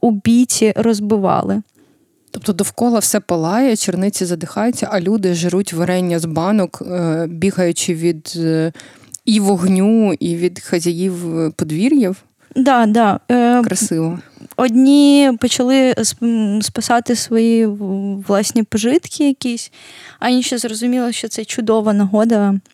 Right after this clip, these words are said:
Speaker 1: стати багатшими, трішки підзаробити. Закревський каже, що,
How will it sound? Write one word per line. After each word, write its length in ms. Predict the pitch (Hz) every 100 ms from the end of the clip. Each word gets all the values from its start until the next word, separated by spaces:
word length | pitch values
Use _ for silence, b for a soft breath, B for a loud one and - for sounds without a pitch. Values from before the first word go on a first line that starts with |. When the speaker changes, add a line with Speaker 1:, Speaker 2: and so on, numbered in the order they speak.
| _ _ _ _ _ _ - -
Speaker 1:
стати 340 | - 233 208 196
багатшими, 720 | 190 196 226 - - 214 214 220 _ _ _
трішки 400 | 240 254 - 226
підзаробити. 840 | 202 196 208 208 196 262 294 240 - B B B B B B _
Закревський 560 | 226 - 269 330 - 254
каже, 640 | - 277 320 277 262 247
що, 720 | - - - 247 247 247 247